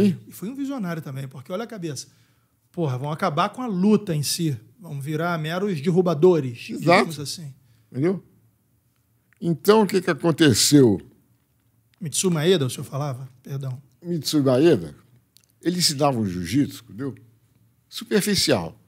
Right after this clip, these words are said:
Speaker 1: mas que agradava a todo mundo, entendeu? Ele... Mas não que ele ti-, tivesse má intenção, não. Ele achava perigoso ensinar muita coisa, muita, é, detalhe sofisticado, entendeu? Pra um cara despreparado psicologicamente, entendeu?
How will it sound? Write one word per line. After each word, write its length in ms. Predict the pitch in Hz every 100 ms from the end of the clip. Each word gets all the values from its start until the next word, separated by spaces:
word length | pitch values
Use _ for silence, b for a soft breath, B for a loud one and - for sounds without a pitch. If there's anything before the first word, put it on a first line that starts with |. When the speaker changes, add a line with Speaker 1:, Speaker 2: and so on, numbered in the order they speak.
| _ _ _ _ _
Speaker 1:
mas 160 | 156 185
que 80 | -
agradava 480 | 220 233 180 214 220
a 40 |
todo 260 | 240 285 -
mundo, 480 | 196 240 135 85 - _ _ _ -
entendeu? 360 | 113 185 190 - _ _ _ _
Ele... 260 | - 65 - b b _
Mas 160 | 160 165
não 200 | 233 240
que 100 | 262
ele 100 | 269
ti-, 140 | 294 165 139 123 135 123 139
tivesse 380 | 117 156 -
má 100 | 135
intenção, 500 | 151 151 113 - 165
não. 280 | 123 147 127 - _ _ _ _ _ -
Ele 120 | 165
achava 300 | 160 196 202
perigoso 600 | - 226 175 127 190 135
ensinar 340 | 120 131 139
muita 300 | 131 175 123
coisa, 340 | 107 175 135 110
muita, 420 | 147 139 120 95 - - b b _
é, 600 | 98 104 107 98 95 92 b b b _ _ -
detalhe 400 | 131 113 113 151
sofisticado, 720 | 117 139 - 110 - 170 170 110
entendeu? 200 | 117 190
Pra 100 | 196
um 80 | 175
cara 220 | 196 180
despreparado 640 | 139 - 170 151 147 151
psicologicamente, 920 | 117 - 139 123 143 110 113 113 131 -
entendeu? 340 | 104 143 143